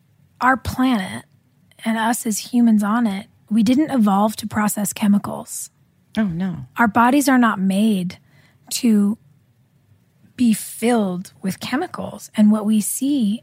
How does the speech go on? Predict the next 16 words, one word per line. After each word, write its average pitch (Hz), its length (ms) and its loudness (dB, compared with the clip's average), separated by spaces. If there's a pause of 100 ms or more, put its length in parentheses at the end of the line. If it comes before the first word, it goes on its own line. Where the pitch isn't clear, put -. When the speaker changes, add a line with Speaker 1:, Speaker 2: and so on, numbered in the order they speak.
(140)
Speaker 1:
everywhere 202 800 -2 (440)
whether 226 220 2
it's 196 140 -2
chemicals 240 460 2
used 208 200 2
in 196 100 0
agriculture, 226 800 -2
chemicals 220 400 2
Speaker 2:
Mm-hmm. 208 80 2
Speaker 1:
used 214 240 0
in 196 320 0
chemical 214 360 0
plants, 240 560 -2 (180)
Speaker 2:
Mm-hmm. 175 100 -6
Speaker 1:
steel 254 340 2
mills, 233 440 2